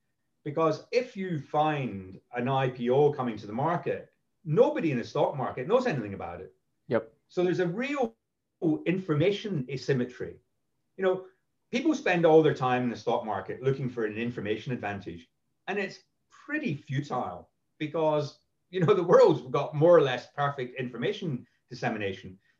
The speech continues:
Speaker 1: So you've got to do a huge amount of work. And so it's only the biggest hedge funds that can afford to have a really,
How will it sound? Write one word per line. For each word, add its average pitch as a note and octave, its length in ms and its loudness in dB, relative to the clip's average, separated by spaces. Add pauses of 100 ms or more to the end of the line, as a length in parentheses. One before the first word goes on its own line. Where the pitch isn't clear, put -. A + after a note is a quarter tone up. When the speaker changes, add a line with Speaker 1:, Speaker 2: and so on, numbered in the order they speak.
(100)
Speaker 1:
So E3 60 -2
you've F3+ 100 -2
got A#3+ 60 6
to F#3 80 6
do D3 560 4
a C3 100 -2
huge G3+ 600 0
amount A#2 340 -4
of G#2 80 -12
work. C3 380 0 (240)
And C3+ 100 -6
so C#3+ 360 2 (400)
it's C#3+ 200 -2
only G#3+ 460 6
the A#2+ 260 -2
biggest D3+ 400 0
hedge C#3+ 240 -6
funds G2+ 380 -6
that - 160 -8
can A#2+ 100 -8
afford C3+ 460 2
to A#2+ 60 -6
have A2 180 -6
a A2 40 -2
really, A#2+ 600 -2